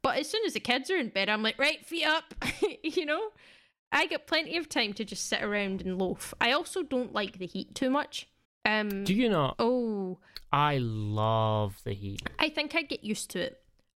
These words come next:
Speaker 1: Uh, the thing is, is that I'm very happy at a happy medium. I don't cope well in the cold.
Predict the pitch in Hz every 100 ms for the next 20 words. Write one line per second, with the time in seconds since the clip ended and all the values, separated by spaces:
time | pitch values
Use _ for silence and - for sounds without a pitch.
0 | - 240 277 330 311 262 - 240 - 233
1 | 262 262 240 196 202 - 220 - 190 185
2 | 220 196 190 240 262 254 _ _ _ -
3 | 220 202 226 - 247 - 220 233 226 226
4 | 196 185 220 -